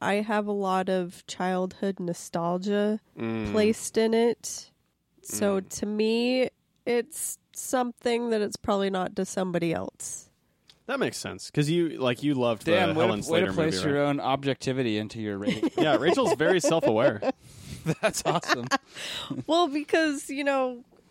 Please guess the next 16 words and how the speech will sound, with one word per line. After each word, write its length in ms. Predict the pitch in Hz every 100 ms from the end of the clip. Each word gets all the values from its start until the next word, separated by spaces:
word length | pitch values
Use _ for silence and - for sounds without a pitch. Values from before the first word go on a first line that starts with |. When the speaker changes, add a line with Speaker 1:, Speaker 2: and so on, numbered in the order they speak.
| _ _ _ _ _
Speaker 1:
uh, 240 | 220 226 226 202 -
I 220 | 220 233
grew 300 | 214 226 233
up 120 | 214
watching 720 | 220 220 - 226 208 208 202 -
Supergirl 600 | - - 226 214 202 190 185
with 100 | -
Helen 280 | 190 185 196
Slater. 480 | - 294 262 - 226
Speaker 3:
Yeah, 160 | 220 190
Speaker 1:
And 100 | -
Speaker 3:
totally. 260 | 226 208
Speaker 1:
Helen 260 | 208 202 202
Slater's 540 | - 254 240 190 202
the 120 | -
mom, 500 | 190 214 202 175 185